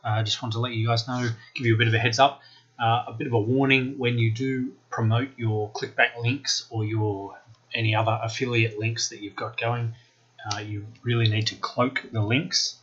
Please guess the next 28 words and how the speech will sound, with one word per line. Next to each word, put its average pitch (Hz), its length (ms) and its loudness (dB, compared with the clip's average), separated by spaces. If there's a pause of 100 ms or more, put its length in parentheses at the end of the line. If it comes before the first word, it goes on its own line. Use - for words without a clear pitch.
(260)
or 107 100 -4
shorten - 420 0
the 107 80 -2
links. 160 460 0 (760)
Um, 104 520 -4
don't 113 260 6
ever 110 300 4 (280)
post 107 380 4
the 101 340 -6
raw 110 440 4
affiliate 107 460 -4
links 127 340 0
'cause - 240 -14
you 104 100 -8
will, 104 460 -2
especially 107 480 -2
if - 160 -12
you 110 160 -10
post 117 240 0
them 107 100 -4
on 98 140 -6
Facebook, 123 580 0 (180)
um, 101 280 -10 (120)
you'll 101 220 -10 (140)
get - 180 -6
sent 95 220 -4
straight - 320 -2
to - 80 -6